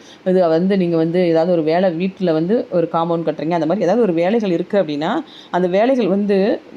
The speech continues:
இழுத்துக்கிட்டே போய்கிட்டு இருக்குமே தவிர, அந்த வேலை சட்டுன்னு முடியாது. அதாவது உங்களுக்கு அந்த வேலை செய்ற அந்த ஒர்க்கர்கள்லாம் வந்து பார்த்தீங்கன்னா, கரெக்ட் டயத்துக்கு வரமாட்டாங்க.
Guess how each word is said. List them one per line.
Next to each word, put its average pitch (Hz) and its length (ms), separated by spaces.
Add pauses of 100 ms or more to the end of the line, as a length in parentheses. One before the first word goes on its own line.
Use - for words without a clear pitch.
(100)
இழுத்துக்கிட்டே 240 580
போய்கிட்டு 196 160
இருக்குமே 185 340
தவிர, 165 360
அந்த 175 180
வேலை 175 300
சட்டுன்னு 208 300
முடியாது. 156 480 (320)
அதாவது 180 340
உங்களுக்கு 180 260
அந்த 165 120
வேலை 185 260
செய்ற 170 240
அந்த 160 160
ஒர்க்கர்கள்லாம் 175 600
வந்து 165 220
பார்த்தீங்கன்னா, 156 400 (380)
கரெக்ட் 180 220
டயத்துக்கு 190 280
வரமாட்டாங்க. 165 720